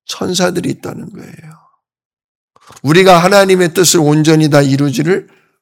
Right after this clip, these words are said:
못해요. 육신이 연약하기 때문에, 또한, 어, 사단이 우리를 속이고 방해하기 때문에 우리가 하나님의 뜻을 온전히 다 이루지는 못합니다.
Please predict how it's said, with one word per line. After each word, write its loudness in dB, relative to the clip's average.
못해요. -2
육신이 -4
연약하기 -2
때문에, -6
또한, 0
어, -10
사단이 0
우리를 2
속이고 -4
방해하기 -2
때문에 -2
우리가 0
하나님의 2
뜻을 -2
온전히 -2
다 -2
이루지는 -6
못합니다. -16